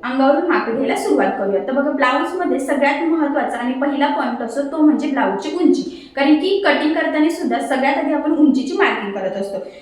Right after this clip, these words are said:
तर बघा मग आता अंगावरून मापे घ्यायच्या वेळेस उंची कशी घ्यायची तर ते मी तुम्हाला सांगते. तर बघा ज्यावेळेस कस्टमर आहे ना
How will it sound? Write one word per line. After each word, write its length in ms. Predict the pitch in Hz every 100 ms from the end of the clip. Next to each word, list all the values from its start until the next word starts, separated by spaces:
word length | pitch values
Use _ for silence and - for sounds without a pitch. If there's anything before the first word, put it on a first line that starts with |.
| -
तर 60 | 349
बघा 260 | 339 370 311
मग 160 | 392
आता 220 | 370 277 - - - - 262
अंगावरून 400 | 277 294 302 330
मापे 260 | 294 277
घ्यायच्या 320 | 269 294 277
वेळेस 300 | 254 262 - - - - _ 277
उंची 300 | 277 277 -
कशी 260 | 294 330
घ्यायची 360 | 349 302 - -
तर 60 |
ते 180 | 330 285
मी 120 | 247
तुम्हाला 320 | 214 233 233 233
सांगते. 680 | 254 214 208 190 - - -
तर 60 |
बघा 160 | 311 320
ज्यावेळेस 440 | 285 294 311 302
कस्टमर 380 | 320 311 349 330
आहे 140 | 339
ना 100 | 262